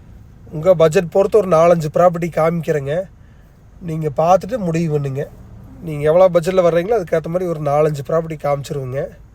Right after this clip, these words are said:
என் நம்பர் நோட்டு பண்ணிக்கிங்க. தொள்ளாயிரத்தி நாற்பத்தி நாலு, இரநூத்தி அறுபது, ஐம்பத்தொம்போது,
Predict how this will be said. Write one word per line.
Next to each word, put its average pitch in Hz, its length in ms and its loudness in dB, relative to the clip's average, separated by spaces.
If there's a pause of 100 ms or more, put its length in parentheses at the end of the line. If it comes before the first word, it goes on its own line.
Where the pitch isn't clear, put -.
(2250)
என் 160 180 4
நம்பர் 180 300 2
நோட்டு 185 280 0
பண்ணிக்கிங்க. 165 360 -4
தொள்ளாயிரத்தி 185 500 4
நாற்பத்தி 165 460 0
நாலு, 151 420 -2 (840)
இரநூத்தி 156 560 -2
அறுபது, 156 380 -4 (880)
ஐம்பத்தொம்போது, 160 920 -2